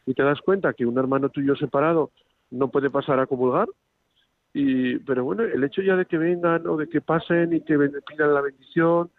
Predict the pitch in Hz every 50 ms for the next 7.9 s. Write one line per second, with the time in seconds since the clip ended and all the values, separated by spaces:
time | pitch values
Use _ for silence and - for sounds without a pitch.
0 | _ _ _ _ - - 123 - - 135 - 185 185 185 196 190 160 143 123 107
1 | 110 127 - - 104 92 123 156 254 294 _ _ _ - 123 120 123 - 147 135
2 | 131 131 123 131 127 139 123 139 135 135 135 131 - 135 131 139 147 147 139 -
3 | - - - - - _ _ - - - - 110 107 107 117 117 - 139 131 127
4 | 127 120 120 127 127 - 135 131 127 123 131 131 - 180 180 170 147 131 123 123
5 | 120 120 - _ - - - 123 127 123 123 123 120 120 120 120 117 113 _ _
6 | _ _ _ _ _ _ _ - 147 131 - - 123 123 131 131 123 - 127 120
7 | - 131 127 _ - 151 170 175 170 175 - - 123 123 113 - -